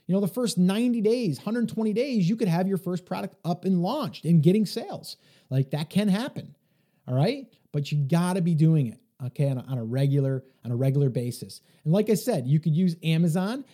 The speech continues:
you could use a Shopify store, you could use a Facebook store. Uh, if you have a Facebook fan page, you have the, the ability to create your own store on Facebook. You can do that.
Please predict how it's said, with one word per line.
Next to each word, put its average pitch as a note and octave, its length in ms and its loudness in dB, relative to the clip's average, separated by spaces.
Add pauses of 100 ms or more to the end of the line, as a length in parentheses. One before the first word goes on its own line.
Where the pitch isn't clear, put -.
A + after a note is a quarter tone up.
(120)
you E3 140 8
could E3+ 120 6
use C#3+ 160 4
a B2 40 -4
Shopify E3+ 680 -4
store, G#3 320 0
you F#3+ 100 0
could D3 120 4
use C3 140 0
a A2 40 -4
Facebook E3+ 600 -2
store. A3 540 2 (320)
Uh, B2+ 160 -6
if D3 100 -2
you F3+ 60 4
have D#3 80 4
a D3+ 60 2
Facebook E3 340 -2
fan E3 240 -2
page, G#3 320 -4
you C3 60 0
have C#3 220 -2
the, C3 280 -2
the C3 140 -2
ability C#3+ 380 0
to - 60 -2
create D3+ 260 -4
your B2+ 160 -10
own D3 160 4
store D3+ 320 -4
on B2+ 120 -6
Facebook. D3 560 -6
You C3 80 -12
can B2+ 140 -2
do C3+ 120 0
that. D#3+ 360 -4